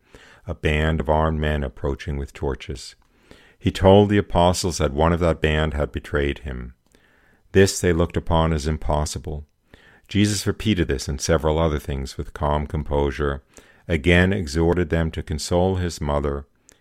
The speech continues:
and said, "Let us go to meet them. I shall deliver myself without resistance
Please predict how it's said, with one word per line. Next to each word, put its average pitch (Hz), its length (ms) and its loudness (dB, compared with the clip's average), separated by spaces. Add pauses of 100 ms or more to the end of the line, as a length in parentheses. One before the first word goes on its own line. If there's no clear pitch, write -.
(120)
and 76 180 -4
said, 73 540 0 (520)
"Let 82 180 2
us 73 200 0
go 90 320 4
to 90 140 -4
meet 73 280 -4
them. 65 400 -10 (500)
I 78 120 -2
shall 78 260 -2
deliver 82 420 -2
myself 82 560 -2
without 78 400 -2
resistance 71 800 -10